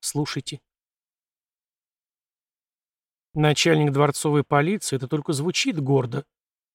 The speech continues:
На самом деле у любого околоточного надзирателя в провинции гораздо больше власти и куда меньше ответственности — чем у главного придворного блюстителя закона. К тому же на эти места не метят десятки честолюбивых мерзавцев в эполетах.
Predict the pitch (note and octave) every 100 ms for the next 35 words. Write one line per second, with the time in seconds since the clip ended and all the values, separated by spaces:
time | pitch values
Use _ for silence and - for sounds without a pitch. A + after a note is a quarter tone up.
0 | _ F3+ G#3 C4+ B3 A#3 A#3+ A3+ G#3+ A#3
1 | G#3+ G3 G3 G#3+ - F#3 F3 D#3+ F#3 G3
2 | - D#3+ - E3 F3+ A#3+ - C#3+ C3+ D#3+
3 | E3 D#3 D#3 D#3 - C#3 D#3+ A3 - C#3+
4 | C#3+ D#3 D#3+ D#3+ - E3+ G#3 A#3+ - -
5 | B2+ - C#3 - _ _ - A3 D3+ C#3+
6 | F#3 G3+ E3+ C#3 C3+ C3 C#3+ C#3+ C#3 C#3
7 | - C#3+ C3 B2+ A#2+ F3+ - C#3+ C3 -
8 | _ _ _ _ _ - - D#3+ D#3+ C3+
9 | D3+ D3+ D#3 D#3 - D#3+ E3+ A3 F3+ -
10 | B2 C#3+ - D3+ - - C3 D3+ C#3+ C3
11 | F3+ F3 D3+ C#3 B2 C#3 - C3 C#3 C#3
12 | F#3 F#3+ C3 - -